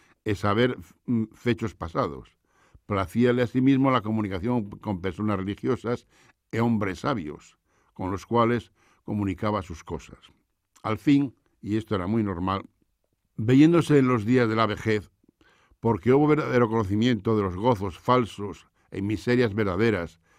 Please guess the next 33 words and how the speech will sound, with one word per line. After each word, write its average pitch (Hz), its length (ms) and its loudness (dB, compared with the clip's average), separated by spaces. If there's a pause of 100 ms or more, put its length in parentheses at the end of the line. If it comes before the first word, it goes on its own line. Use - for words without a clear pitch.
(160)
que 104 120 -6
en 110 120 0
este 120 240 -2
mundo 117 400 4
da 113 240 2 (140)
a 95 140 -4
los 98 300 -4
que 101 200 -2
en 98 100 0
él 113 220 -2
están 92 260 -8
envueltos, 98 640 -4 (420)
apartóse 110 640 0
de 120 140 2
él 113 160 -4 (280)
y 123 100 -4
puso 123 280 0
fin 123 240 0
a 110 80 0
todas 127 260 2
las 110 140 0
cosas 101 240 -4
mundanas, 98 640 -4 (520)
e 104 120 -4
encomendó 110 540 0
su 117 180 -6
casa 117 460 -2 (640)
e 98 100 -6
toda 120 340 0
su 98 160 -8
gente 101 440 -2
de 104 80 0
armas 107 440 -4